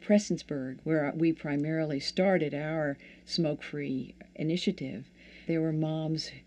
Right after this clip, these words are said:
who had kids who they just literally couldn't take to the re-, a restaurant or to the funeral home, believe it or not, because people smoked so in the funeral home, they just couldn't take their kids in with them. To me, that was a tremendous tragedy.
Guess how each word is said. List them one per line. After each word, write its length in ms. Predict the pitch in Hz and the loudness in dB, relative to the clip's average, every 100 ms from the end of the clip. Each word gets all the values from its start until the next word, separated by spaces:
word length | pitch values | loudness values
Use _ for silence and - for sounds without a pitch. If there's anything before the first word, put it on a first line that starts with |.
| - - | -10 -2
who 100 | 165 | 0
had 340 | 175 175 165 | 2 -2 -2
kids 300 | - 196 - | 2 2 2
who 100 | 175 | -2
they 160 | 160 143 | 0 -2
just 320 | - 202 - | 2 0 6
literally 400 | 202 196 160 156 | 6 8 4 2
couldn't 300 | - 175 156 | 0 0 2
take 280 | 180 175 - | 0 -2 6
to 100 | 214 | 8
the 100 | 175 | 10
re-, 140 | 156 - | 6 6
a 120 | 170 | 6
restaurant 600 | 185 208 - 143 156 - - - - | 8 6 2 0 -2 -6 -18 -20 2
or 400 | 208 247 196 175 - | 8 10 10 8 2
to 140 | - 220 | 4 6
the 100 | 190 | 6
funeral 440 | - 214 254 233 | 6 8 8 8
home, 260 | 160 139 - | 4 -2 -4
believe 320 | 139 139 139 | -2 0 0
it 80 | 113 | 0
or 60 | |
not, 340 | 131 113 101 - - - - | 0 0 -2 -6 -20 -20 -2
because 360 | 180 - 160 - | 0 2 -2 -2
people 320 | - 175 151 | -2 -2 -2
smoked 400 | - 180 185 185 | 0 2 2 2
so 220 | - 160 | 0 0
in 80 | 160 | -2
the 80 | 151 | -2
funeral 320 | 180 202 214 | 2 4 4
home, 240 | 165 151 | 2 -4
they 160 | 147 151 | -6 -4
just 300 | 165 - - - - - | -6 -8 -16 -20 -20 -20
couldn't 300 | - 156 160 | -4 -2 0
take 240 | 180 156 165 | -2 -4 -4
their 100 | 160 | -4
kids 320 | - 175 170 | -2 -4 -4
in 160 | 156 | -6
with 160 | 156 165 | -6 -4
them. 240 | 196 156 - - - | -4 -4 -10 -18 0
To 100 | 180 | 4
me, 240 | 196 180 | 6 6
that 260 | 156 - - | 2 -2 -4
was 160 | 151 | -4
a 100 | 143 | -6
tremendous 680 | - - 143 156 165 147 - | -8 -10 -4 -2 -2 -2 -6
tragedy. 640 | - 147 139 - 135 143 | -8 -6 -6 -8 -10 -12